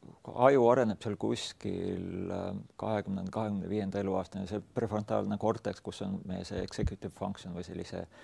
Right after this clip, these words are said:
otsustamisprotsessid, planeerimised, täiskasvanuks olemine, et see saab päris hilja küpseks.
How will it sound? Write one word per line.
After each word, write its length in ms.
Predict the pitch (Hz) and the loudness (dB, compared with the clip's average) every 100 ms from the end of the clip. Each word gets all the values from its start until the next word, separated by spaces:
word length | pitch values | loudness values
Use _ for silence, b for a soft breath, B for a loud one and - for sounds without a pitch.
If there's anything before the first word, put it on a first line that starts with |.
| B B - | B B -2
otsustamisprotsessid, 960 | 107 - - 98 - 101 95 98 90 - | -2 -2 -4 -6 -4 -4 -2 -4 -6 -6
planeerimised, 800 | 92 101 110 92 87 87 92 - - | -2 4 4 2 -2 -6 -10 -6 4
täiskasvanuks 640 | 110 - 92 98 98 - | 4 4 -6 -6 -4 2
olemine, 480 | 107 92 87 90 90 87 110 | 2 2 -2 -6 -8 -8 -8
et 160 | 107 | -4
see 80 | 117 | 0
saab 160 | 117 - | 0 4
päris 320 | 110 104 98 131 | 4 4 2 0
hilja 320 | 123 95 90 - B B - | 2 0 -2 -6 B B 0
küpseks. 640 | 110 - - - - - | 0 0 -8 -8 -10 -14